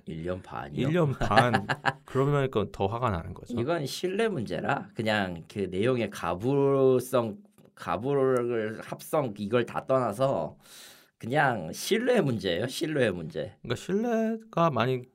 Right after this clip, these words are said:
Speaker 2: 이것 때문에 더, 그것 때문에 더 화난 것도 그거죠.
Speaker 1: 음.
Speaker 2: 만약에 이제 오버워치 투를 원래 좋아하셨던 분들도 그 얘기를 하시더라고요. "아니, 왜 이렇게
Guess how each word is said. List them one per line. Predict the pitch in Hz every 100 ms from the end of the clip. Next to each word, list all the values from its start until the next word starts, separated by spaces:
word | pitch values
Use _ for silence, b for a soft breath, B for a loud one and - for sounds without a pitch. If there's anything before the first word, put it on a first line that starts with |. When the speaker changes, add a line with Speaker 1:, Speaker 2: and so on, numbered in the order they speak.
| -
Speaker 2:
이것 | 123 143
때문에 | 143 131 113
더, | 101 90
그것 | - - 170
때문에 | 180 143
더 | 107
화난 | 160 190 196
것도 | 156 135
그거죠. | - 101 95 - 95 - 95
Speaker 1:
음. | 90 -
Speaker 2:
만약에 | 98 107 107
이제 | 98
오버워치 | 98 101 151 143 -
투를 | - 117
원래 | 104 107
좋아하셨던 | 101 117 123 117 - 87
분들도 | 90 85 82 92 87 92 -
그 | -
얘기를 | 95 90 90
하시더라고요. | 101 117 - 95 - - - _ _ _ _ _ _ _ _ _ _ _ -
"아니, | 117 147 147 143 123
왜 | 127
이렇게 | 110 - 110 95 85 85